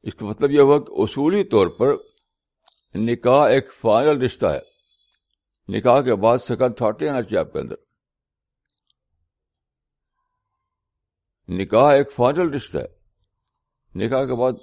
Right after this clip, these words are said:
دونوں میں سے کسی کے اندر سیکنڈ تھاٹ نہیں آنا چاہیے، کیونکہ اگر دونوں میں سے کسی ایک کے اندر سیکنڈ، سیکنڈ تھاٹ آ رہا ہے، سپریشن کی بات آ رہی ہے،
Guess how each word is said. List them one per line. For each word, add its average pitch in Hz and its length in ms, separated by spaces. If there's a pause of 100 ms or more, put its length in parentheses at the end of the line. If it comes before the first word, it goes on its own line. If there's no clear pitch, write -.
(340)
دونوں 107 220
میں 123 140
سے - 160
کسی 123 260
کے 98 80
اندر 92 240
سیکنڈ 113 400
تھاٹ 98 240
نہیں 156 100
آنا 82 140
چاہیے، 60 280 (1900)
کیونکہ 151 340 (920)
اگر 127 260
دونوں 127 260
میں 139 100
سے 131 140
کسی 123 260
ایک 123 220
کے 117 60
اندر 107 200 (200)
سیکنڈ، 127 300 (140)
سیکنڈ 123 280
تھاٹ 127 180
آ 104 120
رہا 82 140
ہے، 67 80 (1200)
سپریشن 120 540
کی 131 120
بات 113 260
آ 104 140
رہی 87 140
ہے، 73 60